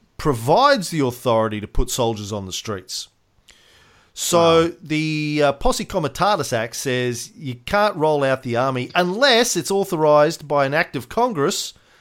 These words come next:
Speaker 1: The Insurrection
Speaker 2: Right.
Speaker 1: Act is an act of Congress. <clears throat> So, uh,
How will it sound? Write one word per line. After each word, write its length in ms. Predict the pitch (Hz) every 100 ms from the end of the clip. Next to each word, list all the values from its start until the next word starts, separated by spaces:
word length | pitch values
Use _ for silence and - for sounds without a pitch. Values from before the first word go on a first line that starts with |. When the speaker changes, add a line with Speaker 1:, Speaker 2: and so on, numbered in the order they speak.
| _ -
Speaker 1:
The 140 | 160
Insurrection 580 | 247 - 151 247 139 147
Speaker 2:
Right. 60 | 135
Speaker 1:
Act 220 | 151 -
is 200 | - 247
an 120 | 202 175
act 240 | 180 -
of 160 | 147 -
Congress. 720 | 208 247 139 123 - - - _ _ _ _ - - - -
<clears throat> 800 | 262 - 214 220 180 190 143 107 87 _ - -
So, 680 | - - 135 123 120 117 117
uh, 100 | 117